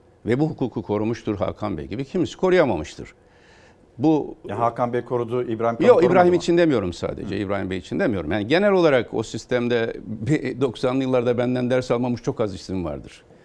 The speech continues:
Speaker 1: Yani bugünkü devlet ricali arasında kimisi Silahlı Kuvvetler Akademisi'nde almış subaylardır, kimisi,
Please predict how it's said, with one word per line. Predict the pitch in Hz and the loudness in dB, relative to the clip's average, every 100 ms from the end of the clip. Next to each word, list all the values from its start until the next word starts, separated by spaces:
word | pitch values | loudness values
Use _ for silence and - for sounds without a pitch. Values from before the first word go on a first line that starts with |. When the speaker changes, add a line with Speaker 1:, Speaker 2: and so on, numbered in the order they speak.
| _ - | _ -10
Speaker 1:
Yani | 85 78 | -8 -6
bugünkü | 104 95 90 - | -4 -4 -6 -6
devlet | 92 95 98 | -4 -2 -4
ricali | 85 78 78 69 | -6 -6 -6 -4
arasında | 69 71 58 71 | -6 -8 -6 -6
kimisi | - 113 95 101 | -4 -4 -4 -6
Silahlı | 104 92 98 | -4 -4 -4
Kuvvetler | 92 90 - 101 | -4 -6 -2 -4
Akademisi'nde | 78 78 73 76 85 82 - | -4 -8 -8 -8 -6 -6 -4
almış | 104 92 90 - - - - | -4 -4 -6 -12 -20 -20 -14
subaylardır, | - 110 90 73 65 95 117 | -6 -4 -4 -4 -6 -6 -6
kimisi, | - 107 87 127 | -4 -6 -4 -6